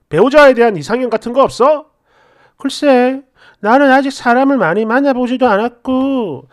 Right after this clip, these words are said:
그래서 그런지 딱히 이상형이라고 할 게 없는데." "에이, 그래도 나는 이런 사람이랑 꼭 결혼하고 싶다. 이런 거 하나 정도는 생각한 게 있을 거 아니야.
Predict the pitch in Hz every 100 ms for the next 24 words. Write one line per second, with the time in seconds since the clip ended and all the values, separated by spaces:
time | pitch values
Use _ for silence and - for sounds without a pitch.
0 | _ - 277 311 302 294 277 262 - 262
1 | 269 - 208 170 269 294 285 262 240 226
2 | 233 220 - 226 165 233 277 254 226 330
3 | 381 _ _ _ _ _ _ _ _ 123
4 | 156 165 135 95 - - _ _ _ 147
5 | 202 277 254 269 277 190 104 - _ -
6 | 170 277 269 226 285 302 247 254 254 247
7 | 240 240 247 254 233 262 233 240 240 240
8 | - 226 233 175 101 113 233 339 311 -
9 | 233 269 277 285 269 254 269 277 269 269
10 | 233 220 262 277 254 254 254 247 247 233
11 | 135 92